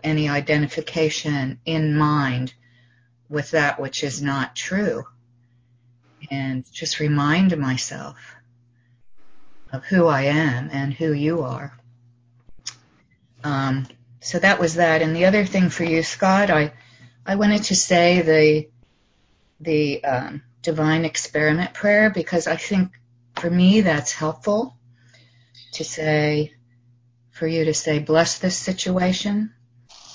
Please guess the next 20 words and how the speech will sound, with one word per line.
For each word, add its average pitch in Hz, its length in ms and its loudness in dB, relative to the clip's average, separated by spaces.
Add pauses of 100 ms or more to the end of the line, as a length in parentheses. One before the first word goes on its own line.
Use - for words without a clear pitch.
(100)
May 160 220 -8
all 170 180 4
concerned 170 680 -6 (120)
be 156 160 -2
blessed 160 440 0
in 165 100 2
all 156 220 2
areas 160 480 2
of 143 120 -2
their 147 200 0
life. 143 480 -2 (520)
May 151 140 -4
all 160 160 2
conflict 170 840 -4
be 160 160 -2
resolved 151 720 0
and 147 180 -2
only 151 320 2
love 147 300 -2
revealed. 147 600 -4